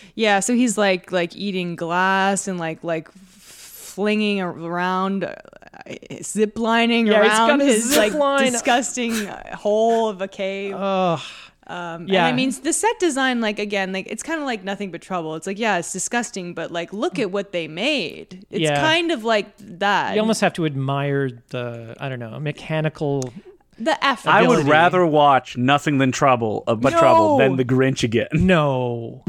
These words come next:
Speaker 3: Yes.
Speaker 2: Okay,
Speaker 1: I've
Speaker 2: I've
Speaker 1: never seen it, so,
Speaker 2: Okay,
Speaker 1: uh, I've only,
Speaker 2: please do
Speaker 1: I've
Speaker 2: not
Speaker 1: only
Speaker 2: pick
Speaker 1: seen
Speaker 2: that
Speaker 1: clips of
Speaker 2: movie.
Speaker 1: it. <laughs> That's it.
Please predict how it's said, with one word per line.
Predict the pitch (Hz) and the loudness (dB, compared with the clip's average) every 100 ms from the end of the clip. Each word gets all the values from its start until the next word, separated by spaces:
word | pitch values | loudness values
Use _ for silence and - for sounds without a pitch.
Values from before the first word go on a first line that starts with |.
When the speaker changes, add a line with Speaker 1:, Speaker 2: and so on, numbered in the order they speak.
| - | -6
Speaker 3:
Yes. | 151 151 147 - - | -2 0 0 -6 -6
Speaker 2:
Okay, | 143 127 | -4 0
Speaker 1:
I've | 175 | 2
Speaker 2:
I've | 185 | 2
Speaker 1:
never | 294 277 | 0 -2
seen | - 220 190 165 | -4 -4 -4 -4
it, | 147 139 | -6 -8
so, | - 160 151 143 156 | -8 -8 -6 -6 -4
Speaker 2:
Okay, | 151 | -4
Speaker 1:
uh, | 151 | -4
I've | 156 160 | -6 -2
only, | 185 180 | 2 2
Speaker 2:
please | 160 | 0
do | 170 | 0
Speaker 1:
I've | 151 | 0
Speaker 2:
not | 147 | 0
Speaker 1:
only | 135 | -2
Speaker 2:
pick | 151 | -6
Speaker 1:
seen | 160 | -4
Speaker 2:
that | 131 127 | -4 -4
Speaker 1:
clips | 131 123 | -6 -6
of | 117 | -4
Speaker 2:
movie. | 127 - - | -4 -4 -6
Speaker 1:
it. | - - - | -8 -10 -4
<laughs> | |
That's | - 196 | -2 0
it. | 240 | -2